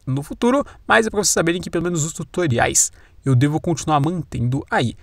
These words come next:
Isso aí é mais pra galera que acompanha o canal, né, mano? <laughs> Eu sei que quem não acompanha não tá nem aí, cara. Esse vídeo não vai ser muito útil pra eles, mas eu tenho feito alguns testes e eu gostaria de receber novamente aí sugestões.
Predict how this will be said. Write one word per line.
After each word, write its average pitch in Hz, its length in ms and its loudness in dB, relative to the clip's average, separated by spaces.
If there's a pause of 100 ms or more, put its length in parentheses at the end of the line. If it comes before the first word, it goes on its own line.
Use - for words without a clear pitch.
(180)
Isso - 160 0
aí 294 40 6
é - 20 2
mais 254 140 0
pra 262 100 2
galera 233 160 2
que - 80 -2
acompanha 208 380 -2
o - 20 -4
canal, 180 240 6
né, 214 60 0
mano? 143 260 4
<laughs> - 60 4
Eu 165 80 4
sei - 180 0
que - 140 -8
quem 170 80 0
não 170 80 4
acompanha 156 480 -2
não 151 180 0
tá 143 260 2
nem 135 300 2
aí, 127 160 0
cara. 120 240 -2
Esse 127 220 0
vídeo 131 200 2
não 139 140 0
vai 147 80 2
ser 143 140 -4
muito 147 260 -4
útil 135 220 -2
pra 202 180 0
eles, 240 280 4 (300)
mas 247 200 0
eu 226 60 -8
tenho 240 100 -4
feito 233 180 -2
alguns 220 240 -2
testes - 420 0 (280)
e 135 80 4
eu 151 60 6
gostaria 185 460 2
de 165 80 -2
receber 160 300 -2
novamente 160 380 -2
aí 170 80 -4
sugestões. 175 720 -4